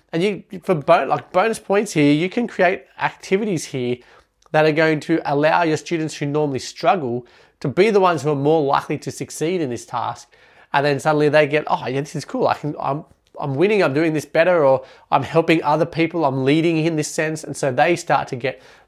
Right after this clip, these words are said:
that new sense of leadership, or that new sense of drive and engagement and motivation,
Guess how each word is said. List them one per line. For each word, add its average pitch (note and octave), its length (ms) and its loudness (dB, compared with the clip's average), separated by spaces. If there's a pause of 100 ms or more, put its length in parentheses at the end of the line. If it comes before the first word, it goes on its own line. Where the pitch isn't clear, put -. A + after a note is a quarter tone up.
that - 260 -2
new D#3 160 0
sense C#3+ 360 -4
of B2 200 -4 (460)
leadership, D3 480 2
or B2+ 60 2
that C#3+ 160 2
new C#3+ 100 0
sense C#3+ 260 -2
of A#2 140 -4
drive B2 680 2
and A#2+ 200 -4
engagement B2+ 800 -2
and A#2+ 340 -6
motivation, C3 760 0